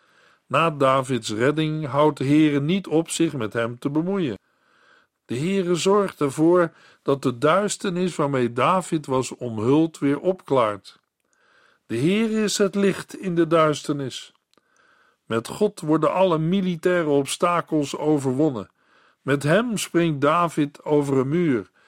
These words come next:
en stormt hij een leger tegemoet. Bij een muur moeten we aan een verdedigingswerk denken.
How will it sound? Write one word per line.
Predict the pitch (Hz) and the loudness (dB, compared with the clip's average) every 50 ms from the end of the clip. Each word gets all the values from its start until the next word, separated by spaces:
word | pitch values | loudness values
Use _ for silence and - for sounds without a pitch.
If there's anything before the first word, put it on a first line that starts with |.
| _ _ _ _ _ | _ _ _ _ _
en | - 120 131 123 | -6 -6 -4 -2
stormt | - - - - 226 214 214 214 208 196 - - | -4 -6 -2 0 2 2 2 2 -2 -4 -6 -4
hij | 170 185 196 196 170 147 | -2 0 2 2 2 2
een | 139 135 135 | 2 2 4
leger | 165 185 190 196 170 147 - 160 156 139 | 4 4 2 2 -2 -4 -4 -6 -6 -6
tegemoet. | - - 156 139 - 139 135 131 120 107 _ - _ _ _ _ _ _ _ _ _ _ _ _ _ _ _ _ _ _ _ _ _ _ _ _ _ _ _ _ | -2 -2 -2 -2 -2 -4 -4 -4 -4 -6 _ -20 _ _ _ _ _ _ _ _ _ _ _ _ _ _ _ _ _ _ _ _ _ _ _ _ _ _ _ _
Bij | - 117 135 143 147 135 127 | -2 2 2 2 2 0 -4
een | 127 139 147 | -4 -4 -2
muur | 165 202 202 156 113 104 117 123 | 0 0 2 4 4 2 2 -2
moeten | 147 151 151 156 - 165 | -2 -2 -4 -2 0 -2
we | 156 | 0
aan | 151 147 151 | 0 0 0
een | 156 143 | -2 -4
verdedigingswerk | - - 160 139 135 160 170 185 175 170 - 165 156 147 135 - - 139 131 127 117 113 113 | -2 -4 -4 0 0 2 2 2 0 -2 -4 -6 -6 -6 -6 -2 -2 0 0 0 -4 -6 -6
denken. | 113 104 101 95 90 - - - | -6 -6 -6 -8 -12 -16 -20 -20